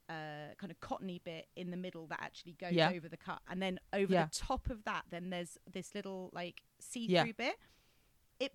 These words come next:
Speaker 2: Yeah.
Speaker 1: basically looks like loads and loads of that. It's that kind of sheer, slightly crinkly material. And
Speaker 2: Yes.
Speaker 1: so it, it, sh-, it treads so many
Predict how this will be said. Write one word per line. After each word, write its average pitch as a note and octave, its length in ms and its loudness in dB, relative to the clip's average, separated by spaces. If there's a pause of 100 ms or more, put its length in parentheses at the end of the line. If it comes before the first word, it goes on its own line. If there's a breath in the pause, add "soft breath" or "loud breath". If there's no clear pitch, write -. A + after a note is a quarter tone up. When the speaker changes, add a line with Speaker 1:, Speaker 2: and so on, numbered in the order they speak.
Speaker 2:
Yeah. D4+ 80 6
Speaker 1:
basically D#4+ 480 2
looks - 400 -2
like D3 440 -8 (200)
loads A3 520 -2
and G#3+ 80 -2
loads G3+ 260 -4
of F#3 80 -8 (140)
that. F3 320 -2
It's - 240 -8
that - 240 2
kind A3 320 0
of G#3+ 180 -4
sheer, A#3+ 920 0 (320 loud breath)
slightly C4 720 -2
crinkly F#3 1200 -4 (180 soft breath)
material. A3 1040 -4 (440 loud breath)
And A3 320 4 (260)
Speaker 2:
Yes. D#3+ 200 6
Speaker 1:
so B3+ 320 4 (360)
it, - 160 -16 (180)
it, C4 240 -4
sh-, - 260 -2 (140)
it - 140 -4 (140)
treads - 680 -4
so C#4+ 460 2
many B3 580 2